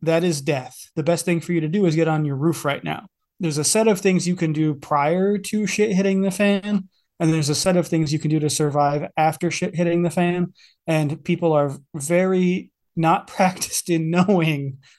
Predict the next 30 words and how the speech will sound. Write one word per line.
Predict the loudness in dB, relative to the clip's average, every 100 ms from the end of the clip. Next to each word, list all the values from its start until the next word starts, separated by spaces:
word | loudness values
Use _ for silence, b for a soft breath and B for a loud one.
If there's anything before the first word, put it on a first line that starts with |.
| _
when | 0 2 2 0 -2
shit | -2 -2 -2
has | -2
actually | 0 -2 -2 -4
hit | -4
the | -6
fan. | -4 -4 -4 -4
So | -2 0
these | 2 2
kinds | 0 0
of | 0
warnings | 0 0 0 0
are |
actually, | -2 0 0 0 -4 b b -6
like, | -6
depending | -2 0 2
on | 2
how | 2
they're | 0
deployed | -2 -2 -2 -2
and | -4
stuff, | -8 -6
like, | -2
I | -2
can't | -2 -2
vouch | -2 -2
for | -4
this | -6
specific | -6 -6 -6 -2
one, | 0 0 -2